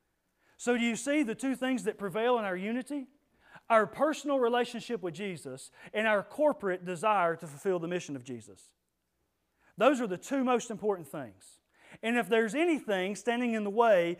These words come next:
of those two things, we gotta do away with it. We, we, we, ha-, we have to remove it. And dare I say, there are times in churches where God likes to rip off the Band-Aid, doesn't He?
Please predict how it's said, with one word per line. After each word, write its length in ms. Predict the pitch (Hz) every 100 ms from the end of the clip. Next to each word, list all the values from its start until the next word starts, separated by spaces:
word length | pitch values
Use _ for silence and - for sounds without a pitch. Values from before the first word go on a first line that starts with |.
| - -
of 200 | 190 185
those 260 | 208 262 -
two 160 | 262
things, 340 | 208 240 220 165
we 120 | 240
gotta 220 | 254 226
do 120 | 214
away 280 | 220 202 226
with 260 | 185 147 -
it. 100 | 104 _ _ _ _ _ _ _ _ _ _ _ _ _ _ _ _ _
We, 140 | 196 240
we, 200 | 220 277
we, 240 | 214 269
ha-, 220 | 233 240
we 200 | 202 262
have 280 | 262 240 208
to 220 | 226 190 - -
remove 500 | 190 185 233 247 156
it. 220 | 127 - - _ _ - -
And 140 | 185
dare 240 | 226 254
I 80 | 233
say, 300 | 196 240 233
there 200 | 208 226
are 180 | 214 202
times 500 | - 220 226 208 165
in 140 | 202
churches 760 | 170 220 220 214 156 175 - - _ _ _ _ _ _ _ _ _ _ _ _ _ _
where 160 | 180
God 300 | 175 214 233
likes 220 | 202 190 -
to 80 |
rip 220 | 170 202 208
off 260 | 196 185
the 60 | 175
Band-Aid, 500 | 185 170 143 123 123
doesn't 320 | 143 131 120
He? 100 | 104